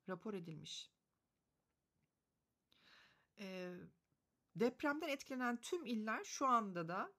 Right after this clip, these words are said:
e, ülkemizde de erkek kontrolü altında. Demin de söylediğim gibi. İşte geçici barınmadan sorumlu kişilerin çoğunun erkek olması, bağımsız olarak az sayıda kadın çalışan olması,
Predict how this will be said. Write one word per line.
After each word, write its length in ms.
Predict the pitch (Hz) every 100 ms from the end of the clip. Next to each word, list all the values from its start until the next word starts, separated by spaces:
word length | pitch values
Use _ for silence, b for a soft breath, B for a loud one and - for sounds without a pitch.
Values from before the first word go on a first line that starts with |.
| _ 175
e, 180 | - -
ülkemizde 540 | 202 - 208 202 190
de 60 | 240
erkek 360 | 240 247 247 -
kontrolü 420 | 180 170 165 165
altında. 560 | 135 - 147 147 - -
Demin 300 | 175 175 170
de 60 | 160
söylediğim 480 | - 165 160 165 160
gibi. 300 | 160 208 285 _ _ b b b b b b b
İşte 200 | - -
geçici 460 | 196 233 247 240 226
barınmadan 500 | 233 240 226 220 226
sorumlu 460 | 226 220 208 208 208
kişilerin 600 | - - 185 190 190 - _ _
çoğunun 380 | - 233 214 208
erkek 420 | 202 180 202 196
olması, 640 | 175 160 156 160 - 214 - b b b b b b
bağımsız 420 | 196 220 226 254
olarak 420 | 233 185 175 180 -
az 180 | 233 -
sayıda 380 | 240 190 170
kadın 280 | 170 202 262
çalışan 460 | - 214 180 175 160
olması, 640 | 156 151 160 - 233 311